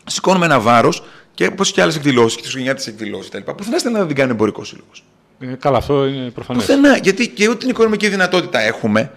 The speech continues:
Speaker 1: Δηλαδή, παλεύουμε με μικροποσά από τους συναδέλφους μας, από χορηγίες κτλ, κτλ, να κάνουμε αυτό που μπορούμε. Γιατί είναι εκδηλώσεις, οι οποίες κανονικά είναι αρμοδιότητα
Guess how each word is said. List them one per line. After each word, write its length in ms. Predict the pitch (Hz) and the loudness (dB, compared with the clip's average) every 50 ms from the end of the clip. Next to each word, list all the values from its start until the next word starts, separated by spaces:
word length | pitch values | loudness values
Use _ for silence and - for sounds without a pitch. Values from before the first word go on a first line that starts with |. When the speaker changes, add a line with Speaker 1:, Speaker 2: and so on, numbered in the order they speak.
| - | -10
Speaker 1:
Δηλαδή, 200 | - - 160 175 | -2 0 0 2
παλεύουμε 640 | - - 170 160 170 185 185 170 175 170 160 143 131 - - - - | 4 4 4 6 8 6 6 4 4 4 2 2 0 -2 -8 -14 -8
με 120 | - 147 151 | -4 -2 0
μικροποσά 840 | 151 147 147 - 220 214 135 127 - - 156 160 151 139 127 120 | 0 2 2 2 2 4 2 0 0 0 0 2 2 2 2 2
από 140 | 120 117 117 | 0 -2 -4
τους 80 | - - | -10 -6
συναδέλφους 600 | 139 139 123 127 123 156 156 151 - - 127 113 | -2 0 2 4 6 6 4 4 2 -2 -4 0
μας, 240 | 120 113 110 - - - - - - | 2 2 2 0 -2 -8 -16 -12 -4
από 420 | - 131 127 127 139 135 131 127 127 | -4 -4 0 2 2 2 2 0 2
χορηγίες 520 | 131 135 123 123 117 110 131 151 147 - | 4 4 4 4 2 2 2 2 2 2
κτλ, 140 | - 127 120 | 2 0 0
κτλ, 400 | 107 - 147 143 131 117 110 107 101 95 127 131 127 - - - | 2 0 0 0 0 -2 -2 -2 0 0 0 -2 -2 -4 -12 -6
να 120 | 123 139 | -4 -4
κάνουμε 280 | 135 - 170 175 170 160 | -2 -2 -2 -2 -2 -4
αυτό 180 | 143 - - 175 | -6 -4 -6 -4
που 60 | 151 | 0
μπορούμε. 560 | 131 139 131 135 135 135 127 113 101 98 - - - - - _ _ _ _ _ _ _ _ _ _ _ _ _ _ - - | 4 4 4 4 4 2 2 0 -2 -4 -6 -14 -20 -20 -20 _ _ _ _ _ _ _ _ _ _ _ _ _ _ -8 0
Γιατί 320 | - 226 220 - - - - | 0 0 2 0 -4 -2 -2
είναι 140 | 214 220 220 | -2 0 0
εκδηλώσεις, 460 | 202 160 175 147 127 131 143 - - | 0 0 2 4 4 4 4 2 0
οι 20 | |
οποίες 260 | 170 - 170 185 180 | -2 -2 -2 -4 -2
κανονικά 400 | - - 170 160 151 143 - 170 | -2 -2 -2 -2 -2 -4 -2 -2
είναι 100 | 180 190 | 0 0
αρμοδιότητα 580 | 190 175 165 165 151 147 185 196 190 - - | 0 -2 -4 -6 -2 0 0 0 0 -4 -8